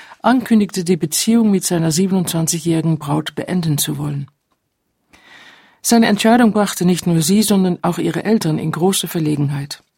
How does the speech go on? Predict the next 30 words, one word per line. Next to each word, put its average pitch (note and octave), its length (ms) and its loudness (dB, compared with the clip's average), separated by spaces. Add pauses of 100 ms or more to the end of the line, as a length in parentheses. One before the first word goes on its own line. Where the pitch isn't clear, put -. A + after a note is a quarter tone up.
(1040)
Die G3+ 100 4
Hochzeit A3+ 440 2
war F3 80 2
längst E3 500 0
bekannt E3 360 -2
gegeben F#3+ 420 0
worden, G3 400 0 (380)
das D#3 160 -4
Brautkleid F3+ 640 -2
und D3 160 -6
vieles D#3+ 360 0
mehr D#3+ 240 0
war D#3 120 0
bestellt, E3 560 -2 (480)
die G3 80 0
Gäste G3 320 0
waren G3 200 0
eingeladen. D3+ 680 -4 (1120)
In F#3 140 2
einem F#3 320 2
äußerst A#3+ 420 0
vornehmen F3+ 560 0
Hotel E3 480 0 (340)
war G#3+ 140 0
ein G3+ 140 0
Festessen G#3+ 640 0
für G3 200 0
hundertzwanzig G3+ 760 0
Personen D#3 480 0
vorgesehen. D3 720 -6